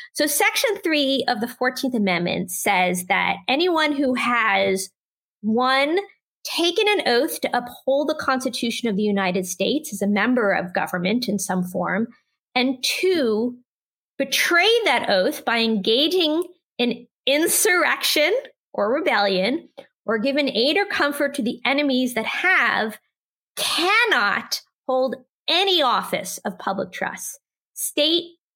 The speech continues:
or federal, civil or military. And Section five of the fourteenth Amendment gives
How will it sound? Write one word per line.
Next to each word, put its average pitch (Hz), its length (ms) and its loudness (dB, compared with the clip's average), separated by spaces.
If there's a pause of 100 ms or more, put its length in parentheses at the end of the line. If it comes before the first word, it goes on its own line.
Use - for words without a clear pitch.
or 311 200 2
federal, 220 720 -2 (260)
civil 226 640 -2 (460)
or 277 300 4
military. - 720 -2 (1120)
And 247 160 0
Section 294 440 -2
five 440 560 2
of 294 80 -2
the 302 80 0
fourteenth 277 400 -2
Amendment 240 500 -2
gives 247 280 -2